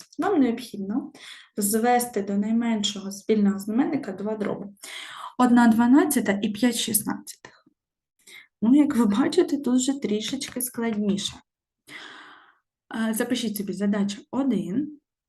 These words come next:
не потрібно переписувати, і розв'язання. Нам спочатку сказано, що нам потрібно знайти найменше спільне кратне двох цих дробів, двох цих знаменників. Тобто шукаємо Н С К дванадцяте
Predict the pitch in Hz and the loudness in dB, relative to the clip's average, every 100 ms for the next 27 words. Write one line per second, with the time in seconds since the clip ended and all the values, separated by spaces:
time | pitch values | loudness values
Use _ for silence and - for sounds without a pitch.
0 | _ _ _ 427 277 202 196 190 180 190 | _ _ _ -4 -2 -2 -6 -8 -8 -6
1 | 185 196 381 - 254 220 214 208 202 - | -8 -2 -2 -2 -4 -6 -8 -10 -12 -16
2 | _ _ - 370 - 233 233 214 208 196 | _ _ -4 -4 -4 -4 -2 2 2 2
3 | 175 - - - - - 202 202 - _ | 0 -4 -6 -12 -12 -6 -4 -4 -10 _
4 | _ _ _ - - 254 381 - - 269 | _ _ _ -20 -2 2 2 0 -2 -2
5 | 240 - 208 - 190 190 190 - 214 339 | -2 -2 -6 -2 -4 -4 -8 -2 2 4
6 | 359 370 349 381 349 226 202 202 254 269 | 4 4 4 4 2 2 2 2 4 4
7 | 202 196 196 208 294 370 - 349 - - | 4 2 2 2 2 0 -2 -4 -4 -8
8 | 214 196 190 202 214 269 285 269 202 180 | 0 0 0 -4 -4 -4 -2 0 0 -2
9 | 190 226 277 - - 190 226 - _ _ | -4 -4 -4 -10 -10 -6 -6 -8 _ _
10 | _ _ _ _ _ _ - 226 226 202 | _ _ _ _ _ _ -8 -2 2 2
11 | 175 - - 190 202 254 - 240 208 214 | 0 -6 -8 -4 0 0 0 -2 0 0
12 | 202 175 175 - _ _ - - - - | 0 -2 -4 -16 _ _ -20 -20 -12 -8
13 | 240 - - - - 247 240 226 202 185 | -6 -6 -8 -10 -6 -4 -2 0 0 -2
14 | - 233 226 220 - 208 196 185 185 185 | -4 -2 0 0 -2 -4 -4 -4 -4 -4
15 | 202 254 - 320 349 | -4 -2 -2 -2 -4